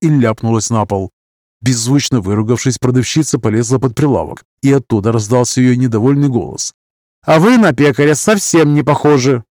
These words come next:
«А я не пекарь, я от мошек взять хочу!» «И что, помогает?»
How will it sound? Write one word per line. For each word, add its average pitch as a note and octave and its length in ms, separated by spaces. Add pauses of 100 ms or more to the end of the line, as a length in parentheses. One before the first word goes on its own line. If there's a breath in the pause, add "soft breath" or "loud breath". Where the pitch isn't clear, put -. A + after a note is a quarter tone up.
«А A2+ 140
я B2+ 180
не E3 140
пекарь, C#3 440
я A#2 320
от E3+ 120
мошек C3+ 340
взять C3+ 300
хочу!» C3 500 (380)
«И A#2 140
что, C3 360
помогает?» A#2+ 760